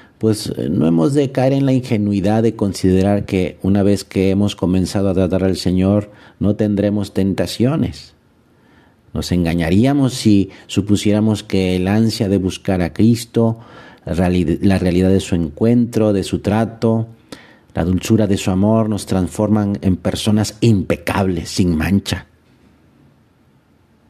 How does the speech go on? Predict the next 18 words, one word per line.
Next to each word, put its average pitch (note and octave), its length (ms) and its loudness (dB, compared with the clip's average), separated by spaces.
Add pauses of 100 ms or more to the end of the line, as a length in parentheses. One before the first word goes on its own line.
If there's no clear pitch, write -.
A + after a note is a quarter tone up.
(140)
El D#2+ 120 -6
enemigo E2+ 400 2
de E2+ 100 0
Dios B2+ 420 0
y F2 60 -4
del D2+ 200 -2
hombre, C#3 320 -2
Satanás, C3 640 -4 (520)
no B2 100 -2
se G#3 140 0
da F#3+ 160 0
por C3 160 0
vencido, A2 460 0
no A2 140 2
descansa C#3+ 680 -4 (360)
y G2 120 0
nos F#2 180 2
ataca. G#2 560 -4